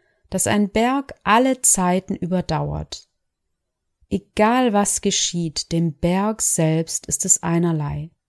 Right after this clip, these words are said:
Dem Berg ist es auch ganz egal, was andere von ihm halten.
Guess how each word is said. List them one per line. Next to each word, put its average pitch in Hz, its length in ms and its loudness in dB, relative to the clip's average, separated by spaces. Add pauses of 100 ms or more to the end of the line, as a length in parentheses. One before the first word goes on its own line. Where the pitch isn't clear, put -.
(1300)
Dem 202 160 0
Berg 277 420 2
ist 196 160 -2
es 185 120 0
auch 180 200 -2
ganz 185 340 2
egal, 175 420 0
was 170 220 -2
andere 190 420 2
von 156 220 -4
ihm 151 220 -2
halten. 147 540 -6